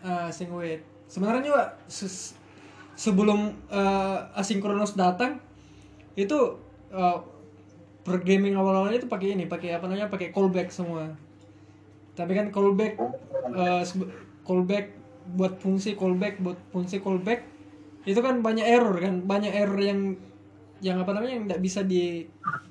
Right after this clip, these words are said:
Speaker 1: diambil, makanya tiba-tiba ada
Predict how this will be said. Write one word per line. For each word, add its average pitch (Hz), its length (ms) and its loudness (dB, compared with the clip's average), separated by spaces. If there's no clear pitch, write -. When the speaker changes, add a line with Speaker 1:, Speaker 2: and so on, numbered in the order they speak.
Speaker 1:
diambil, 180 640 2
makanya 175 340 -2
tiba-tiba 180 480 -4
ada 170 400 -2